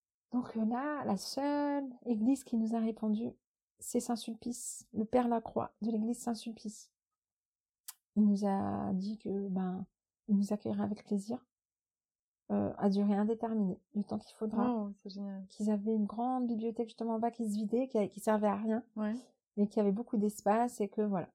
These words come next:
Speaker 1: Et du coup, ça s'est fait après très rapidement,
Speaker 2: Mm.
Speaker 1: le déménagement, euh, dans les locaux. Euh, puis voilà, depuis, euh, on est là-bas depuis mai deux mille dix-huit, donc mon troisième accouchement,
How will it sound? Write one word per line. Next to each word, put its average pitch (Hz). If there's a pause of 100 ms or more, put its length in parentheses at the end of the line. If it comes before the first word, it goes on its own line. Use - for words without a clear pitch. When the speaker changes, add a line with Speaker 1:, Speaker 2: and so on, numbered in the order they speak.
(1160)
Speaker 1:
Et 277
du 208
coup, -
ça 240
s'est 226
fait 214
après 202
très -
rapidement, 196 (220)
Speaker 2:
Mm. 208 (340)
Speaker 1:
le 202
déménagement, 202 (100)
euh, 185 (680)
dans 202
les 196
locaux. 190 (1120)
Euh, 190
puis -
voilà, 190
depuis, 208
euh, 190
on 196
est 196
là-bas 196
depuis 214
mai 220
deux 214
mille 214
dix-huit, 202 (640)
donc 202
mon 196
troisième 208
accouchement, 208